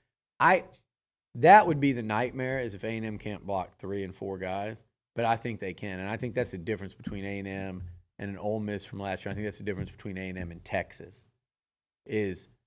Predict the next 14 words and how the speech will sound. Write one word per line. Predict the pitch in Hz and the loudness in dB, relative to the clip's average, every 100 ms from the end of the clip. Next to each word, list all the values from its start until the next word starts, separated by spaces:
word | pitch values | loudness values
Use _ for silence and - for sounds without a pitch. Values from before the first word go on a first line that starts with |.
| _ _ _ _ _ - | _ _ _ _ _ -8
A | 131 143 | -2 0
and | 139 | 0
M | 135 | 0
will | 113 | 0
be | 95 113 | 0 2
able, | 113 104 101 | 4 2 -2
not | 104 131 175 | -2 2 2
only | 156 117 | 2 0
block, | 87 120 117 98 90 | 2 2 4 0 -6
but | 101 | -8
Jimbo | 90 117 113 | -4 -4 -2
will | 104 92 | -4 -6
scheme | - - 117 98 | -8 -6 -4 -4
out. | 95 92 90 | -4 -2 -4